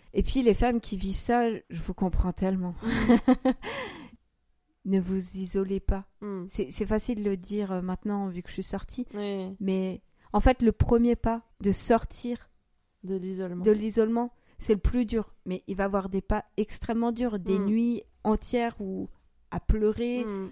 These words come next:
Speaker 1: à crier,
Speaker 2: Mm.
Speaker 1: à, à vouloir ne plus vivre.
Speaker 2: Mm.
Speaker 1: C'est, ça va arriver.
Speaker 2: Mm.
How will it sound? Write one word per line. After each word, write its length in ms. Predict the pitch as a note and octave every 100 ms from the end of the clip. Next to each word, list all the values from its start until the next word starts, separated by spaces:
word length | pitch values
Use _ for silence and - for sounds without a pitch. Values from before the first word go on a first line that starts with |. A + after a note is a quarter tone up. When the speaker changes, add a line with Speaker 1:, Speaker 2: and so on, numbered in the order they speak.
| -
Speaker 1:
à 80 | F#3+
crier, 840 | - - A#3+ A3 B3 C4+ C4+ C4 -
Speaker 2:
Mm. 220 | G#3 F#3+ G#3+ _
Speaker 1:
à, 140 | F#3 F#3+ -
à 40 | F#3
vouloir 520 | - G3+ G3+ G#3 G3+
ne 140 | G3
plus 260 | F3+ - A3+
vivre. 500 | G3+ A#3 C4 B3+ A3
Speaker 2:
Mm. 380 | G#3 G3 G3 A#3 _
Speaker 1:
C'est, 320 | - - - - -
ça 240 | - -
va 120 | F3+ F3+
arriver. 360 | F3+ G#3 A#3+ -
Speaker 2:
Mm. 180 | G#3 G3+